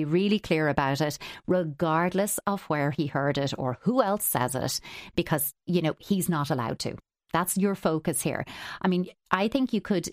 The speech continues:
get drawn into this other boy, this other boy's parents. Do you know what? You, there will always be another kid and another kid's parents. That's unfortunately the world we live in. There will always be people who are going to do and say things that do not align with our beliefs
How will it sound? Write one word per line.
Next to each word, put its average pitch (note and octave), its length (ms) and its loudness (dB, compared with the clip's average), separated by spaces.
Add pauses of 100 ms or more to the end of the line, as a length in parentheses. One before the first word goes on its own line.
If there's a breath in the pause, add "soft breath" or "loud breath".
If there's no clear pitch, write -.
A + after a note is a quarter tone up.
get E3+ 180 0
drawn D#3+ 260 2
into D#3 200 0
this D#3 200 -2
other D#3 220 0
boy, D#3 260 0
this D3 180 -2
other D#3 180 -2
boy's D3+ 240 -2
parents. C3+ 320 -2
Do - 140 -6
you D#3 40 2
know F#3 120 2
what? F#3+ 320 0 (160)
You, D#3+ 300 2
there E3 100 2
will E3 220 2
always F3+ 340 2
be C#3+ 460 0
another D3+ 340 0
kid C3 460 -2
and D3+ 120 0
another C#3+ 300 2
kid's C3 320 -4
parents. C3 480 -2 (380 loud breath)
That's E3 180 -2
unfortunately E3 720 0
the C#3+ 100 -2
world E3 240 2
we D#3 100 0
live D3 200 2
in. D3 80 0
There C#3+ 80 2
will C#3+ 240 0
always D#3+ 300 2
be D#3 120 -2
people C#3+ 320 0
who D3 140 4
are C#3+ 60 2
going C#3 200 0
to C#3+ 100 -4
do D#3+ 200 2
and F3 100 2
say C#3+ 240 0
things C#3 300 -2
that C#3+ 160 -2 (180)
do F#3+ 160 2
not E3 220 2
align C#3 400 2
with C3 100 -2
our C3 140 0
beliefs C3+ 500 0